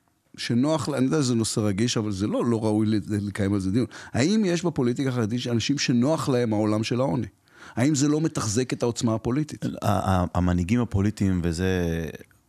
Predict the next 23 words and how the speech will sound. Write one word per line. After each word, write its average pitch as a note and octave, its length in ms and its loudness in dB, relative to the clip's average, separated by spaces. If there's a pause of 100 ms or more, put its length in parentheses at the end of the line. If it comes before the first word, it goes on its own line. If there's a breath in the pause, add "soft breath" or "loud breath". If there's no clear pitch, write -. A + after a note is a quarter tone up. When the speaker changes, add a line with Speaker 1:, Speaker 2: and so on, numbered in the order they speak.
(360)
Speaker 2:
הם F#2 100 0
שלוחי G2 260 0
הרבנים, F2 420 2
ולכן E2 240 -2
מבחינתנו F2+ 480 -2
זה D#2 100 -4
קודש E2 260 -4
קודשים, C#2+ 460 -2
ואנחנו D#2+ 300 -4
איתם, F#2+ 280 -2
ו-, D#2 160 -4
והחרדים C2+ 640 -4
איתם, F#2+ 360 0
אבל C#2+ 120 -4
ברור D2+ 580 0
שלדעתי D#2 800 -2 (460 loud breath)
הם F2+ 140 4
לא F#2+ 140 4
מייצגים F2+ 520 2
מספיק - 640 -2
את - 100 -10
כל F2 240 2
ה-, D#2+ 340 2